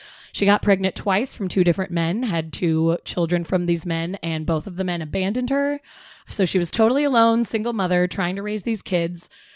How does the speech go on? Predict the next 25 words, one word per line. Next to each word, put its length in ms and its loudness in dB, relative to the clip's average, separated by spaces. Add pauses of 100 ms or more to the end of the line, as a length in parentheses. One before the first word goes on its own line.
(140)
Um, 220 2
she 160 -2
was 240 6
able 220 2
to 80 -6
go 300 4
back 260 0
to 100 -2
school, 380 0
even 160 -2
though 80 0
she 120 -2
was 120 0
completely 420 -2
on 120 -2
her 120 -6
own, 380 0 (100)
and 140 0
eventually 360 -2
got 180 0
a 40 0
job 380 -2
as 120 -2
a 60 2
nurse 340 -2